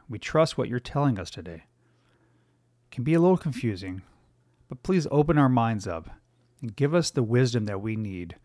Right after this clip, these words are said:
to learn what you're talking to us about today. We trust you so much.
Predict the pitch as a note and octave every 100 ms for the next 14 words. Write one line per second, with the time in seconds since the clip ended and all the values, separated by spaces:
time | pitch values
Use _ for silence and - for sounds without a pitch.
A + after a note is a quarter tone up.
0 | _ _ _ _ _ _ _ _ _ _
1 | - C3 G#2 A2+ A2+ B2+ D#3+ F2 D#2+ -
2 | - _ _ _ _ _ _ - A2 G#2+
3 | - G#2 G2 G#2 - F#2 - - - F#2+
4 | F2 - G2+ A2+ G2+ - - _ _ _
5 | _ _ _ _ _ _ _ _ _ _
6 | _ _ - _ C3 - D3 C3 C3 A2
7 | C3+ C3 E2+ -